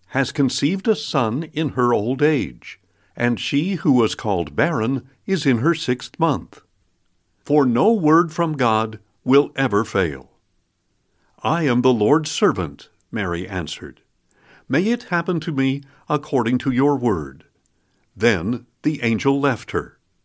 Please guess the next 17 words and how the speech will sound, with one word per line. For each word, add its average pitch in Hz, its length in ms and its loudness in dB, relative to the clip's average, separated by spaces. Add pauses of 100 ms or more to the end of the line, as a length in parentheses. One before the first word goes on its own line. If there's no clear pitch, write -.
(1160)
In 101 180 0
those 104 340 -2
days, 95 380 -4 (240)
Mary 196 320 0
got 151 320 -2
ready 104 400 -2 (180)
and 139 200 0
hurried 180 480 2
to 165 160 2
a 143 40 4
town 135 440 -2
in 135 160 -2
the 147 100 2
hill 147 240 0
country 120 400 -2
of 165 160 -2
Judah, 101 460 -4